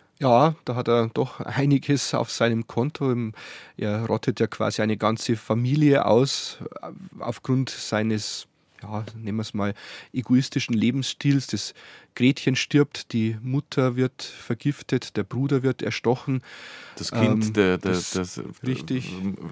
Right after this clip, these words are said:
Speaker 2: äh, ja, schlimm.
Speaker 1: Also, ähm, er hat schon, ähm, viele Niederschläge zu verzeichnen, bis es dann am Ende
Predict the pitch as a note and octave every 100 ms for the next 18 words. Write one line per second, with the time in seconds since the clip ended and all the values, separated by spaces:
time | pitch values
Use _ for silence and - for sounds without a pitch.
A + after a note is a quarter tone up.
0 | - E2+ E2 - F2 D2+ - _ - -
1 | B2+ A#2+ - - - A2+ B2 A#2+ A2+ A2
2 | - _ - - - B2 A2+ A2+ A#2 A#2
3 | - A#2 B2 - B2 B2 A2+ - _ _
4 | _ _ - - G#2+ G2+ F#2 - - -
5 | - G2+ - - D3+ D3+ C#3 C3 B2 A#2+
6 | - _ _ _ _ _ _ - - C3+
7 | D3 D3+ C3+ - A#2 A2+ A#2+ B2+ A#2+ A#2
8 | A2 - - - B2 B2+ - A2 A2+ A#2+
9 | - D#3 C#3 - A2+ A2+ A2+ - A#2 C3